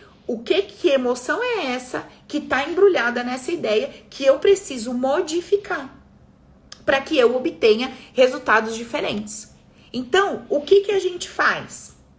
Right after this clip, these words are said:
A gente precisa, primeiro, definir todos esses pontos, quais são esses inimigos invisíveis, começar a observar as emoções tóxicas que a gente embrulhou em ideias que já não fazem mais sentido pra nós.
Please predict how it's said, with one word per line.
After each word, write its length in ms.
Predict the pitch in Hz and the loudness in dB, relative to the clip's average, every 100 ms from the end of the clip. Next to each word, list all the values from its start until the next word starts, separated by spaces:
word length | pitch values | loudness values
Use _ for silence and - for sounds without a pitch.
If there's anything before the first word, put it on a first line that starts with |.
| _ _ _ _ _ _ _ - - - - - | _ _ _ _ _ _ _ -20 -20 -20 -20 -4
A 140 | 226 | 0
gente 260 | 240 269 311 | 0 -4 -6
precisa, 720 | - 539 - - 170 151 143 - | -2 -2 -2 -6 -10 -10 -12 -10
primeiro, 520 | 285 330 269 160 143 - - _ - | -8 -2 0 0 -2 -12 -20 _ -2
definir 520 | 202 311 - 302 294 - | 0 0 -2 -6 -8 -8
todos 380 | - 403 440 392 | -2 0 2 0
esses 320 | 320 - 202 | 0 -4 -8
pontos, 520 | - 226 214 233 - | 0 2 2 -2 -8
quais 280 | - 311 392 | 0 4 4
são 220 | - 330 | 2 -2
esses 280 | 294 - 254 | -2 -4 -8
inimigos 540 | 254 247 240 233 220 220 | -8 -6 -6 -6 -6 -4
invisíveis, 760 | 233 220 202 196 202 202 202 - - - | -4 -4 -6 -6 0 0 0 -6 -18 2
começar 460 | 285 302 320 - | 2 2 -4 0
a 60 | 381 | 2
observar 560 | 392 370 330 285 254 | 2 0 -2 0 0
as 60 | 247 | 0
emoções 500 | 254 247 254 302 349 | -2 -4 -6 -6 -6
tóxicas 540 | - 240 233 - 254 | -2 0 0 -4 -8
que 100 | - | -6
a 40 | 240 | -6
gente 280 | 240 285 - | -6 -6 -6
embrulhou 640 | 349 359 302 247 226 233 - | -2 0 2 4 4 2 -6
em 200 | 226 269 | -6 -4
ideias 440 | 339 226 226 240 233 | -2 2 2 2 -2
que 100 | 254 | -4
já 200 | 226 254 | -2 0
não 240 | 254 285 | 0 -4
fazem 380 | 415 349 294 269 | 0 0 0 -4
mais 220 | 247 254 | -4 -6
sentido 500 | - 302 302 262 220 | -6 -8 -8 -8 -8
pra 220 | 226 - | -4 -4
nós. 400 | 302 208 196 226 | 0 0 0 -4